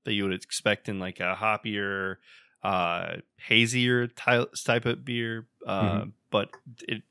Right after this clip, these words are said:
Speaker 1: you can tell that the can has, like, r-, leftover,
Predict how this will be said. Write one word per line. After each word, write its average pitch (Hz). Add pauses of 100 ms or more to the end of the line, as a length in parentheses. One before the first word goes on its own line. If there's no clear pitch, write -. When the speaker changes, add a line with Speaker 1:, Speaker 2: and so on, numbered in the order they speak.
(140)
Speaker 1:
you 117
can 117
tell 113
that 104 (480)
the 127
can 113
has, 101
like, 104
r-, 101
leftover, 101